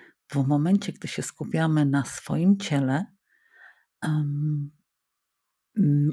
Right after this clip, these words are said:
nasz umysł, że tak powiem, głupieje, bo on tego nie rozumie, gdzie my jesteśmy.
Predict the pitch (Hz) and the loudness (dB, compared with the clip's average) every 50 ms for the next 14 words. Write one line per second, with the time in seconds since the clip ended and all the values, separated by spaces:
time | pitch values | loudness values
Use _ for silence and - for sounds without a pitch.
0 | - - _ - 175 175 - - - - 180 190 190 190 202 196 - - - 185 | -2 -6 _ 0 0 0 0 -2 -2 4 6 8 8 8 6 4 2 -2 -4 -2
1 | 202 208 202 196 196 190 - 196 196 - 208 - - - 220 226 226 220 208 202 | 0 2 2 2 0 0 0 -2 0 0 -2 0 2 2 4 6 6 6 6 4
2 | 226 208 - 185 156 123 95 - 113 113 - - _ _ - _ _ _ - 139 | 2 2 4 4 4 4 4 0 -4 -8 -10 -14 _ _ -20 _ _ _ -8 -2
3 | 131 156 156 175 190 190 190 190 180 190 190 190 190 202 196 170 170 147 139 127 | 0 0 2 4 2 2 2 2 4 6 6 8 8 6 6 6 6 6 6 4
4 | 120 - - 139 131 123 - - - - 117 - - - 151 175 247 | 2 0 0 2 2 2 2 0 -2 -6 -8 -8 -6 -6 -2 -2 -2